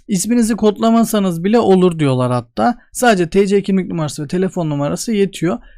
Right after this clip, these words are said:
Ben T C kimlik numaramla giriyorum. Ben T G üçe Konya'da girdiğim için bunlar ayrı ayrı gözüküyor. Öncelikle T G üçe girdiğimde ne yapmışım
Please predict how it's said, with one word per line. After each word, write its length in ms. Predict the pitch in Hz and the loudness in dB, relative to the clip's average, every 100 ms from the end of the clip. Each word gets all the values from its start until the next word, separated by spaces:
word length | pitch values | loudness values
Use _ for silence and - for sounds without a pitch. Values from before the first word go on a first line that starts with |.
| - | -2
Ben 180 | 220 220 | 0 2
T 140 | 233 | 0
C 160 | 226 214 | 0 -2
kimlik 340 | 226 220 214 | 0 -2 0
numaramla 460 | 214 220 226 220 208 | -2 0 0 0 -2
giriyorum. 580 | 175 175 175 180 226 - | -2 0 0 -2 -4 -2
Ben 180 | 190 214 | 0 2
T 200 | 202 196 | 2 4
G 140 | 226 | 4
üçe 240 | 226 - 143 | 2 0 -2
Konya'da 420 | 196 220 190 151 | 0 0 -2 -4
girdiğim 440 | 156 196 196 185 | -2 -2 -2 -2
için 220 | 175 240 | -2 -2
bunlar 240 | 202 208 247 | 0 0 2
ayrı 280 | 190 185 196 | 2 2 2
ayrı 180 | 190 | 2
gözüküyor. 680 | 175 139 127 123 - 135 180 190 | 2 0 -2 -6 -6 -2 0 2
Öncelikle 640 | 233 240 254 233 196 156 | 4 4 2 0 -2 0
T 180 | 185 196 | 2 2
G 140 | 220 | 0
üçe 260 | 214 208 185 | -2 -2 0
girdiğimde 440 | 170 151 143 131 | 0 -2 -4 -2
ne 80 | 170 | 2
yapmışım 560 | 226 - 208 - 226 | 2 0 -4 -2 -4